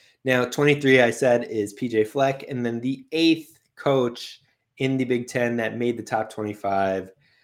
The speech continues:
was Michigan State. So that is our eight: Ohio State, Michigan, Iowa, Wisconsin, Penn State, Northwestern, Minnesota, and Michigan State. Now, I'm gonna talk about who is in front of P J Fleck, who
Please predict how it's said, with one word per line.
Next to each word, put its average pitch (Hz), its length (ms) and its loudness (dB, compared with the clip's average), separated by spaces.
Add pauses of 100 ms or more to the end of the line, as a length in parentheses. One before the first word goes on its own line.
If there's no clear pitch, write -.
(180)
was 190 260 6
Michigan 170 420 0
State. - 400 -6
So 131 280 0
that 139 260 2
is 143 100 2
our 120 300 2
eight: 156 320 0
Ohio 123 380 -2
State, 120 400 -4
Michigan, 110 600 -4
Iowa, 110 540 2
Wisconsin, 101 720 -6
Penn 139 240 -4
State, 123 460 -4
Northwestern, 107 840 -4
Minnesota, 113 640 -2 (400)
and 101 140 -4
Michigan 98 340 -6
State. - 380 -10 (640)
Now, 123 480 -2 (380)
I'm 165 120 0
gonna 214 140 6
talk 147 300 2
about 127 400 2
who 214 260 4
is 131 140 6
in 127 240 -4
front 202 260 2
of 147 140 -4
P 127 160 -2
J 113 180 2
Fleck, 104 460 -6 (160)
who 143 280 -2